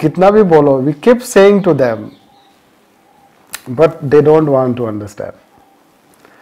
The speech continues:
Right. So this year a question is asked,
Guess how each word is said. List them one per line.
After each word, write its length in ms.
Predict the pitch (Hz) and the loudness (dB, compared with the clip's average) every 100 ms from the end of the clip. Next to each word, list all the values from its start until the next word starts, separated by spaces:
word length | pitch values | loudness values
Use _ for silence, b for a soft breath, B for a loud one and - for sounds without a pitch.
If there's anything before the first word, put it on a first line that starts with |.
| b b b b b b b _ | b b b b b b b _
Right. 300 | 113 104 95 - - _ _ _ _ _ - | -6 -6 -8 -16 -20 _ _ _ _ _ -20
So 440 | - 139 135 139 - | -2 0 0 -2 -8
this 340 | 127 165 190 | 0 0 2
year 240 | 202 190 226 220 | 2 4 4 2
a 40 | |
question 480 | - 156 151 - 170 | 2 0 0 0 0
is 140 | 165 | 2
asked, 400 | 135 123 127 - | 0 0 -2 -8